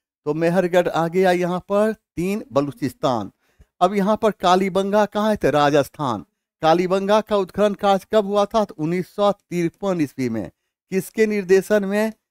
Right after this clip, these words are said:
बीबी लाल, बीबी लाल एवं बीके थापर, एवं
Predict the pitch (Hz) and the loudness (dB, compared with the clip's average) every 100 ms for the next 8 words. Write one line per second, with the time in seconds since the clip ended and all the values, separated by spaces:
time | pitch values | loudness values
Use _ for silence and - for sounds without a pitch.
0 | _ - 165 190 175 220 202 123 120 104 | _ -10 -6 -4 -2 -4 0 2 4 2
1 | - _ _ _ _ 107 180 190 180 202 | -4 _ _ _ _ -10 -6 -4 -4 -4
2 | 214 - 135 143 170 170 190 220 220 _ | -4 -8 -6 0 2 4 4 2 -2 _
3 | _ _ _ _ _ _ _ _ - 185 | _ _ _ _ _ _ _ _ 6 6
4 | 160 165 143 117 107 - _ _ _ _ | 8 6 6 4 -2 -10 _ _ _ _
5 | _ _ _ _ _ _ _ _ 117 196 | _ _ _ _ _ _ _ _ -6 -6
6 | 190 - 214 214 220 - 180 180 175 180 | -6 0 8 8 8 -2 0 2 4 4
7 | 139 120 170 175 196 208 | 4 4 0 2 2 2